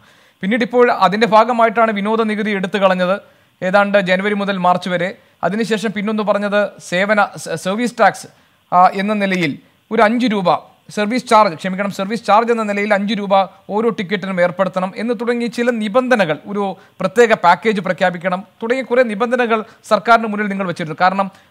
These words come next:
ഓരോ സീറ്റും, തിയേറ്ററിനകത്തുള്ള ഓരോ സീറ്റും വൃത്തിയാക്കുക, തിയേറ്ററിന്റെ പൊതുവായിട്ടുള്ള ശുചീകരണം ഉറപ്പുവരുത്തുക, അല്ലെങ്കിൽ കോവിഡ് മാനദണ്ഡങ്ങൾ പാലിക്കുന്നതിനൊക്കെ വലിയ തുക, കൂടുതൽ ജീവനക്കാരെ വെച്ച് വലിയ തുക ചിലവഴിക്കേണ്ടി വരുന്നു. അതുകൊണ്ട് അത് കോമ്പൻസേറ്റ് ചെയ്യാൻ വേണ്ടിയുള്ള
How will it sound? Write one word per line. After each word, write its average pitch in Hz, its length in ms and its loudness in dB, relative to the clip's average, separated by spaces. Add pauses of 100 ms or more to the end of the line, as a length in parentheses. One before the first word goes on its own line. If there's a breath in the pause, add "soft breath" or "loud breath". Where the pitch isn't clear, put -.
(120 soft breath)
ഓരോ 226 340 4
സീറ്റും, 226 580 -4 (460)
തിയേറ്ററിനകത്തുള്ള 220 600 -2
ഓരോ 208 180 -2
സീറ്റും 214 380 -6
വൃത്തിയാക്കുക, 208 720 -2
തിയേറ്ററിന്റെ 196 380 -6
പൊതുവായിട്ടുള്ള 214 680 2
ശുചീകരണം 196 600 -4
ഉറപ്പുവരുത്തുക, 190 760 -2 (300 soft breath)
അല്ലെങ്കിൽ 202 300 0
കോവിഡ് 185 360 -4
മാനദണ്ഡങ്ങൾ 202 440 0
പാലിക്കുന്നതിനൊക്കെ 190 920 -2 (260 soft breath)
വലിയ 214 360 4
തുക, 180 400 0
കൂടുതൽ 208 240 -2
ജീവനക്കാരെ 208 580 0
വെച്ച് 196 220 -8
വലിയ 202 300 -4
തുക 202 460 2 (200 soft breath)
ചിലവഴിക്കേണ്ടി 208 640 -2
വരുന്നു. 160 340 -4
അതുകൊണ്ട് 233 340 0
അത് 233 80 0
കോമ്പൻസേറ്റ് 233 580 2
ചെയ്യാൻ 247 220 0
വേണ്ടിയുള്ള 226 520 0